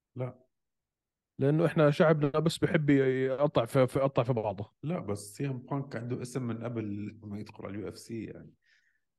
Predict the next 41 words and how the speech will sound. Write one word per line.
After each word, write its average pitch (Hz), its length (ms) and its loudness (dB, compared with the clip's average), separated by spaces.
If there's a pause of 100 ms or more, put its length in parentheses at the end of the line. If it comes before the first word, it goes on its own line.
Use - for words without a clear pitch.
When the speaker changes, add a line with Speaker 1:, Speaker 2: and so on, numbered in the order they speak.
(460)
Speaker 1:
من 90 200 -10
أكبر 107 280 -4
الإيفنتس 104 440 -4
كانت 101 340 -2
في - 80 -18
تاريخ 104 320 -6
اللعبة 101 360 -4
إنه 80 140 -10
دخل 90 240 -10
سي 95 140 -10
إم 90 80 -10
بانك 90 260 -8
على 85 100 -8
اللعبة، 80 400 -10 (140)
ف - 40 -14 (800)
ش-، - 160 -20 (640)
السؤال - 460 -6
ما 92 60 -6
لوش 95 200 -4
دخل 90 260 -8
ب-، 76 420 -12
بلال. 80 480 -10 (960)
Speaker 2:
أوه، 196 320 4
خذك 151 400 0
السؤال 147 280 2
من 143 100 2
مشترك 131 540 -2
حسين. - 400 -8 (1040)
تعقيبا 190 720 4
على 143 160 4
الكلام 147 420 4
حول 143 280 4
ال 131 80 2
بي - 200 0
إف 131 140 2
إل 180 140 6
والمقاتلين 139 800 2
العرب، 113 340 0
هل 180 200 4
ينطبق 156 580 2
التحليل 139 840 0